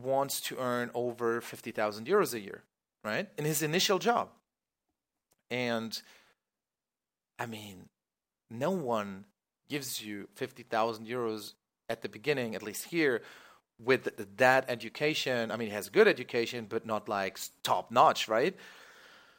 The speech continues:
So they offered him thirty-six thousand euros, and rather than taking the thirty-six thousand and working his way up, he declined and now has no job. And I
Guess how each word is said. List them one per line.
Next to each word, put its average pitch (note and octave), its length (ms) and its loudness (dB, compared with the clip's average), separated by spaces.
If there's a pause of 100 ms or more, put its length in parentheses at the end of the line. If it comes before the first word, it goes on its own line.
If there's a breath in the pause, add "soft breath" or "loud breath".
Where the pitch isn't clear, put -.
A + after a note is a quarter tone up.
(440 loud breath)
So E3+ 300 4
they D3 400 4 (220)
offered F3 400 4
him A#2 520 -2 (500)
thirty-six B2 440 0
thousand C#3 400 6
euros, G2 440 -4
and A#2 200 -6 (180)
rather F3+ 360 4
than C#3+ 140 -4
taking D3 360 -4
the B2 80 -2
thirty-six A#2+ 580 -4
thousand A2+ 680 -4 (140)
and A2 420 -4 (220)
working C#3 400 0
his B2 220 -8
way G#2 200 -4
up, F3+ 340 0 (960)
he F3+ 120 -6
declined B2 800 -2 (280)
and A#2 200 -8
now A2+ 520 0
has G#2 260 -8
no F#2 240 -12
job. A#2+ 300 0 (1600 loud breath)
And C#3+ 100 2
I F#3+ 80 8